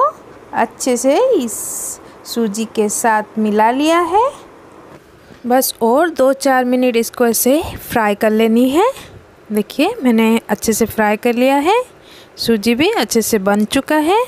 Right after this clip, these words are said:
फ्राई हो चुका है। अभी इसको हम लड्डू बनाने के लिए निकाल के एक प्लेट में डाल देंगे।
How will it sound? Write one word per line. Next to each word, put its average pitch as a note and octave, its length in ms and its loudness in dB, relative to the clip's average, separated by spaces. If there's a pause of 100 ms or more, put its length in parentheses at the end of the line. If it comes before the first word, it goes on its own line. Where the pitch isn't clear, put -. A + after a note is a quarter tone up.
फ्राई G#3+ 400 0
हो C4 140 2
चुका - 340 -2
है। F#4 240 0 (680)
अभी G#3 360 2
इसको B3+ 320 -2
हम C4 280 0
लड्डू G3 360 2
बनाने G#3 440 0
के A#3+ 140 -2
लिए E4 280 2 (500)
निकाल G#3+ 400 0
के - 140 -4
एक F#4+ 100 -2 (100)
प्लेट G#3 400 0
में G4+ 280 0
डाल F3 280 0
देंगे। F3+ 400 -2